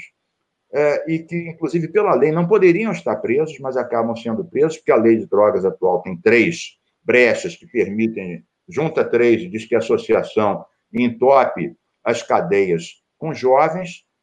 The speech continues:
a um custo de dois mil e quatrocentos reais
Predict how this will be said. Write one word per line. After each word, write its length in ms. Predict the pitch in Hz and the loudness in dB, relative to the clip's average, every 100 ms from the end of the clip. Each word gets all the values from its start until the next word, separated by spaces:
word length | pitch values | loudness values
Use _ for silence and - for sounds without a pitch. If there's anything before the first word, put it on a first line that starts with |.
| _ | _
a 80 | 143 | -4
um 100 | 143 | -4
custo 480 | - 151 135 - 113 | -4 -2 -2 -6 -10
de 80 | |
dois 260 | 113 139 120 | 2 2 2
mil 220 | 135 175 | 0 -2
e 20 | |
quatrocentos 600 | 170 151 147 143 143 143 - | 2 0 -2 -8 -10 -10 -2
reais 600 | 120 101 92 85 - | 0 2 0 -4 -10